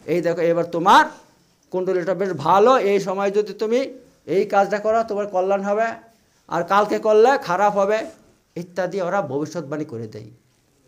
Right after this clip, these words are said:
হ্যাঁ, আর আল্লাহ তাআলা কোরআনের মধ্যে বলছে, "ওয়া মা তাদরি নাফসুন বিআইয়ি আরদিন তামুত।" হ্যাঁ, আল্লাহ তাআলা বলছেন যে মানুষ জানে না সে আগামীকাল কোথায় মরবে,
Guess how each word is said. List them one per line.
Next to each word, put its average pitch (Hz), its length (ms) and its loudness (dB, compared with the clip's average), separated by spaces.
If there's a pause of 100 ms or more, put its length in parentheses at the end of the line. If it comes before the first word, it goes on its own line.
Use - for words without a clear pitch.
(140)
হ্যাঁ, 160 240 -8 (480)
আর 190 100 -6
আল্লাহ 214 300 2
তাআলা 214 180 -2
কোরআনের 214 280 -2
মধ্যে 202 200 -6
বলছে, 190 680 -2 (320)
"ওয়া 202 120 2
মা 233 200 4
তাদরি 220 220 0
নাফসুন 202 260 -8
বিআইয়ি 190 260 -2
আরদিন 185 260 -2
তামুত।" 180 500 -4 (600)
হ্যাঁ, 165 180 -6
আল্লাহ 220 320 -6
তাআলা 220 300 -4
বলছেন 208 380 -4
যে 220 120 -2
মানুষ 208 520 -6
জানে 262 280 2
না 330 240 4
সে 226 120 -8
আগামীকাল 214 480 -4
কোথায় 208 280 -4
মরবে, 196 520 -4